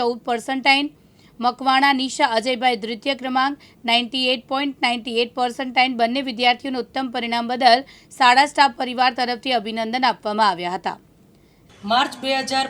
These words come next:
Speaker 2: પચીસમાં લેવાયેલ ધોરણ દસની પરીક્ષાનું રિઝલ્ટ આજે પ્રસારિત થયું છે અને તેમાં અમારી શાળાની બે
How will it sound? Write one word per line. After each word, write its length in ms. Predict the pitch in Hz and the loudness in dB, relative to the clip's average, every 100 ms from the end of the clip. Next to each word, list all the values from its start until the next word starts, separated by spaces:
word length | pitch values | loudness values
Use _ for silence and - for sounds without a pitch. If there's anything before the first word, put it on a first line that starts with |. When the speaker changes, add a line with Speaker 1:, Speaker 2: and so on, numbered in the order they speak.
| - | -6
Speaker 2:
પચીસમાં 640 | 240 - 277 269 262 233 | -8 -6 -8 -2 -2 -2
લેવાયેલ 380 | 208 220 214 156 - - | -2 -2 -2 -4 -16 -18
ધોરણ 340 | - 220 233 226 | -8 -4 -4 -4
દસની 400 | 233 269 - 277 277 | -4 -4 -6 -8 -6
પરીક્ષાનું 580 | 226 226 - 220 220 220 | -8 -8 -4 -4 -4 -6
રિઝલ્ટ 480 | 214 214 233 165 - - - - 214 | -8 -4 -4 -4 -14 -20 -20 -12 -2
આજે 340 | 208 208 220 | -2 -2 -6
પ્રસારિત 640 | 220 214 208 220 208 202 | -4 -6 -4 -4 -4 -8
થયું 280 | - 262 311 | -6 -4 -2
છે 200 | - 196 156 - - - 214 | -4 -6 -10 -14 -20 -16 -8
અને 140 | 214 | -8
તેમાં 460 | - 262 294 220 - - - - - | -4 0 0 0 -6 -20 -20 -20 -6
અમારી 360 | 247 269 294 320 | -2 0 0 -2
શાળાની 580 | - 220 220 233 185 - - 190 | -2 0 2 0 -2 -10 -12 -4
બે 140 | 277 | 2